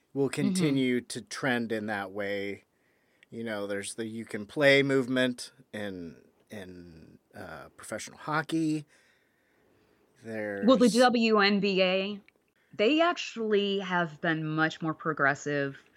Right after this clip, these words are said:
Speaker 2: than some other leagues.
Speaker 1: Oh, I
Speaker 2: Um,
Speaker 1: bet.
Speaker 2: I know they have one player this past season, I think, I think it was this past season,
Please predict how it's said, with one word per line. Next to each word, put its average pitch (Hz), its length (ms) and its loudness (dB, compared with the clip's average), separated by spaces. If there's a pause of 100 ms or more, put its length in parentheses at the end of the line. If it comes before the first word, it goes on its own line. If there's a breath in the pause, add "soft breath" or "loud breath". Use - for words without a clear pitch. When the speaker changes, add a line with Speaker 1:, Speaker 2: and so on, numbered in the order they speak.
(800 soft breath)
Speaker 2:
than 165 300 2
some 135 260 -6
other 139 580 -2 (280)
leagues. 135 580 0 (380 loud breath)
Speaker 1:
Oh, 147 160 4
I 143 140 4
Speaker 2:
Um, 131 80 0
Speaker 1:
bet. 135 240 -2 (580)
Speaker 2:
I 175 100 6
know 175 180 6
they 170 140 4
have 165 280 -2
one 165 420 -4 (200)
player 139 800 -2 (640)
this 139 520 -4 (1300)
past - 1080 -6
season, 311 720 2 (880 loud breath)
I 196 100 -2
think, - 380 -2 (220)
I 196 80 4
think 214 140 2
it - 20 2
was 190 180 -2
this 196 180 -2
past 190 320 0
season, 226 460 6